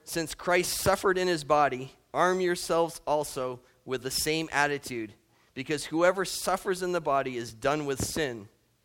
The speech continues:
As a result, they do not live the rest of their earthly lives for evil human desires, but rather for the will of God.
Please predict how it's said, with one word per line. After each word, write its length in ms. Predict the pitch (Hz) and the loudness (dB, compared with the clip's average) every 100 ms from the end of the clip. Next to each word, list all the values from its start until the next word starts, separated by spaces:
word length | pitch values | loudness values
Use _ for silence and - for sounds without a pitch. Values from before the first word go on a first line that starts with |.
| _ _ _ _ - | _ _ _ _ 0
As 200 | 156 151 | 0 2
a 60 | |
result, 480 | 147 143 135 147 180 | -2 -2 2 2 2
they 100 | 131 | -4
do 140 | 139 156 | -4 -4
not 200 | 135 120 | -4 0
live 260 | 170 175 | 0 0
the 120 | 151 | -2
rest 280 | 127 151 - | -2 -4 -4
of 100 | 170 | -4
their 160 | 147 - | -4 -2
earthly 340 | 151 175 165 | -4 -4 -4
lives 360 | 147 143 147 151 | 0 0 0 -4
for 180 | - 117 | -8 -10
evil 260 | 143 156 147 | -8 -6 -6
human 360 | 139 156 156 | -4 -4 -4
desires, 640 | 147 135 123 113 110 107 - _ _ _ | -6 -4 -2 -2 -4 -10 -14 _ _ _
but 100 | 123 | -8
rather 420 | 110 127 151 151 | -2 2 2 2
for 160 | 139 131 | -2 -6
the 100 | 120 | -6
will 220 | 123 147 | -2 0
of 140 | 135 110 | 0 2
God. 440 | 135 123 104 | 2 2 -2